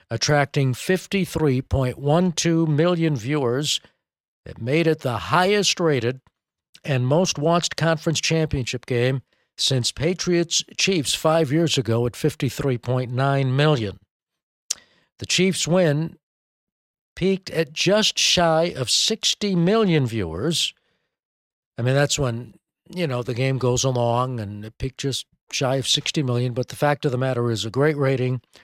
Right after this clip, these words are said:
twenty-five point five, fifty-three point one two million viewers. Now, earlier in the day, you had the N F C Championship game on Fox between the Philadelphia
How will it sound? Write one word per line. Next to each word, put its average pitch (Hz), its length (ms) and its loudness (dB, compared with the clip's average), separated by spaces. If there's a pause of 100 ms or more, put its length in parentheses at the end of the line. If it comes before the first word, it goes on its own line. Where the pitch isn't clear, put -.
(140)
twenty-five 151 560 0
point 127 260 -2
five, 117 420 -2 (280)
fifty-three 139 760 0
point 127 320 -2
one 131 300 0
two 101 420 -4 (340)
million 107 600 -2
viewers. 113 560 -6 (240)
Now, 139 240 2
earlier 220 480 4
in 143 120 2
the 139 60 2
day, 120 300 2
you 147 160 2
had 143 160 2
the 127 220 2
N 165 80 2
F 139 100 0
C 196 220 0
Championship 127 680 -2
game 127 380 -2
on 120 220 -2
Fox - 560 0
between 131 340 -4
the 110 80 -6
Philadelphia 143 760 -2